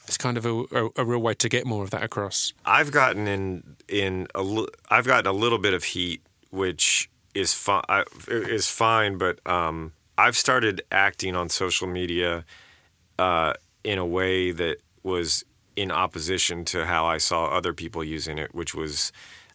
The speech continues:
Speaker 2: um, people kissing asses,
Speaker 1: Mm-hmm.
Speaker 2: being overly grateful and thankful to their fans for supporting them or people for supporting them, um, being,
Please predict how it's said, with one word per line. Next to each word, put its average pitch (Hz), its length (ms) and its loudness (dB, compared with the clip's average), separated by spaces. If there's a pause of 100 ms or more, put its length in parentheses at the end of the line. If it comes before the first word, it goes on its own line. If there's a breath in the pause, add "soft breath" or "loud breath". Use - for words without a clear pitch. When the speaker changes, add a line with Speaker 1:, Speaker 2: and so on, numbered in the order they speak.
(140)
Speaker 2:
um, 80 400 -2 (160)
people 85 580 -4 (1080 soft breath)
kissing 120 400 2
asses, 90 1000 0
Speaker 1:
Mm-hmm. 107 180 -4
Speaker 2:
being 92 480 -4 (140)
overly 95 1000 -2 (540 soft breath)
grateful 101 580 0
and 92 160 -2
thankful 85 840 -2
to 82 640 -4
their 87 200 -2
fans 85 440 -4
for 85 200 -4
supporting 80 560 -4
them 80 340 -6
or 78 160 -6
people 87 320 -8
for 85 320 -8
supporting 80 500 -6
them, 76 500 -8
um, 78 480 -6 (540 loud breath)
being, 85 560 -4